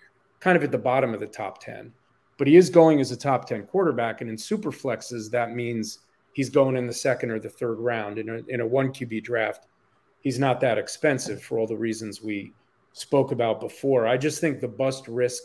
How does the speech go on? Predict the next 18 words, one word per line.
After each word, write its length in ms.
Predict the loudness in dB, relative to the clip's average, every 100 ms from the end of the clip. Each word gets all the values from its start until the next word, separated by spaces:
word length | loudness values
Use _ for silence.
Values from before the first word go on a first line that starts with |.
| -10
is 180 | -10 -10
high 340 | -8 -2 0
with 240 | -2 -4 -6
him 160 | -8
because 320 | -8 -8 -10
of 60 | -8
the 80 | -6
health 280 | -6 -8 -10
concerns. 600 | -14 -12 -14 -14 -18 -20 _ _ _ -6
I 40 | 0
don't 120 | 4
know 80 | 4
if 100 | 4
that's 380 | 0 0 -10 -14
sort 260 | -2 0 0
of 40 |
the 180 | 0 -2
answer 520 | -4 -4 -4 -4